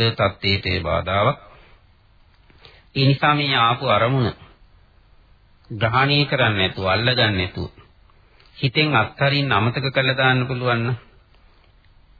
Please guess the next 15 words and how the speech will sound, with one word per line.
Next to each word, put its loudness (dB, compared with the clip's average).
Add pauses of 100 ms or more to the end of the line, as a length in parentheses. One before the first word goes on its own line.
(460)
ඉතා 0
ඉක්මනින් 0
ඒ 2
කටයුත්ත -4
කරන්නට -6
ඕන. -18 (500)
අරමුණක් 0
ආපු 0
ගමන් -2 (1120)
අරමුණ 0
අත්හරින්න 0
පුළුවන් -4
නම් -6 (2250)
ඒ -2
වෙලාවේදී 2